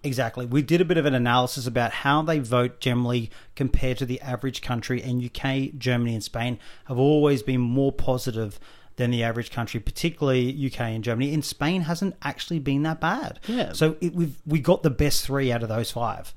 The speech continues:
Speaker 2: Yeah,
Speaker 1: That's gonna
Speaker 2: definitely,
Speaker 1: help.
Speaker 2: definitely. And, um, they drew them first, so we were like, "Geez, we wanna go in semi-final too. We wanna go in semi-final too." So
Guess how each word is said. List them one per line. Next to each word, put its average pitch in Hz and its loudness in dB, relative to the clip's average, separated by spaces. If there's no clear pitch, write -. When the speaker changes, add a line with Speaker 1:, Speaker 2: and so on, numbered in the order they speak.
Speaker 2:
Yeah, 117 4
Speaker 1:
That's - 0
gonna 123 2
Speaker 2:
definitely, 92 -4
Speaker 1:
help. - -16
Speaker 2:
definitely. 92 -2
And, 95 -2
um, 110 0
they 113 6
drew 120 8
them 110 4
first, 117 2
so 101 0
we 107 2
were 104 2
like, 110 0
"Geez, 190 2
we 170 0
wanna 175 2
go 160 2
in 160 4
semi-final 156 2
too. 226 6
We 170 4
wanna 180 6
go 160 4
in 165 6
semi-final 131 2
too." 127 0
So 101 2